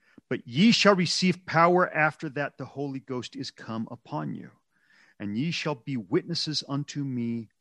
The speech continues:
both in Jerusalem and in all Judea and in Samaria and unto the uttermost part of the earth." Now, Acts two, verses one through eight. And when the day of Pentecost was fully come,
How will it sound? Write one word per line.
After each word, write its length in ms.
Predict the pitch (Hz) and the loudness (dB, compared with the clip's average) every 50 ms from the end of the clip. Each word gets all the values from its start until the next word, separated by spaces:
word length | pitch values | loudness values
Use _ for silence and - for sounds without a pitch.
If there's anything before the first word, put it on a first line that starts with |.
| _ _ | _ _
both 200 | - 120 101 - | -8 -8 -6 -6
in 120 | 117 107 98 | -8 -8 -8
Jerusalem 640 | - 110 95 113 139 147 - - 131 131 127 120 - _ | -8 -8 -4 -4 -4 -4 -4 -6 -6 -6 -6 -6 -8 _
and 160 | 117 113 110 | -8 -6 -6
in 120 | 107 101 - - | -6 -6 -8 -8
all 200 | - 127 131 123 | -6 -6 -6 -6
Judea 580 | - - - 104 92 - 117 107 104 95 - - _ _ _ - | -8 -12 -16 -12 -8 -6 -6 -6 -6 -8 -12 -16 _ _ _ -8
and 100 | 113 110 | -6 -6
in 80 | 107 101 | -6 -6
Samaria 680 | - - - 117 113 120 123 127 113 107 92 82 - _ _ _ _ _ _ _ _ _ _ 131 | -6 -4 -2 0 0 2 2 0 0 -2 -6 -12 -18 _ _ _ _ _ _ _ _ _ _ -6
and 100 | 123 120 | -4 -4
unto 180 | 120 117 - | -4 -4 -6
the 160 | 110 117 - _ _ _ | -8 -12 -12 _ _ _
uttermost 580 | 131 147 156 170 160 143 135 135 - - _ _ - | -6 -4 -4 -4 -4 -6 -6 -6 -8 -12 _ _ -10
part 300 | - 120 117 - - _ _ 113 | -6 -6 -6 -6 -8 _ _ -20
of 120 | 110 - | -18 -14
the 140 | - 98 - _ _ 101 | -16 -16 -16 _ _ -14
earth." 380 | 95 85 - _ _ _ _ _ _ _ _ _ _ _ _ _ _ _ _ _ _ _ _ _ _ _ _ _ _ _ _ _ _ _ _ _ _ _ _ _ _ _ 110 107 | -14 -14 -16 _ _ _ _ _ _ _ _ _ _ _ _ _ _ _ _ _ _ _ _ _ _ _ _ _ _ _ _ _ _ _ _ _ _ _ _ _ _ _ -8 -6
Now, 180 | 113 123 - - | -4 -4 -4 0
Acts 340 | 139 139 139 - - - - | 0 0 0 0 -4 -12 -10
two, 380 | - - - 143 139 143 147 | -8 -4 0 2 2 2 0
verses 380 | - - 131 120 - - 104 98 | -2 -6 -8 -8 -8 -10 -10 -8
one 160 | 113 113 113 | -8 -8 -8
through 200 | - - 120 - - - | -10 -12 -14 -16 -14 -16
eight. 440 | 110 92 - _ _ - - - _ _ _ _ _ _ _ _ _ _ _ _ _ _ _ _ _ _ _ _ _ _ _ _ _ _ _ _ _ _ _ _ _ _ _ _ _ _ _ _ _ _ - - - _ - - - - _ - | -18 -18 -20 _ _ -20 -20 -20 _ _ _ _ _ _ _ _ _ _ _ _ _ _ _ _ _ _ _ _ _ _ _ _ _ _ _ _ _ _ _ _ _ _ _ _ _ _ _ _ _ _ -20 -20 -20 _ -20 -20 -20 -14 _ 0
And 140 | 151 156 156 | 4 6 6
when 100 | 202 262 | 6 6
the 80 | 294 | 4
day 140 | 247 277 240 | 4 4 4
of 140 | - - - | 4 4 2
Pentecost 540 | - 160 175 180 175 - 160 151 143 - - | -2 -2 -2 -2 -2 -4 -4 -4 -4 -4 -8
was 120 | 135 - | -10 -10
fully 320 | - - - 135 131 139 | -10 -8 -8 -8 -6 -8
come, 380 | 131 - - 120 104 92 85 | -10 -10 -10 -8 -8 -8 -10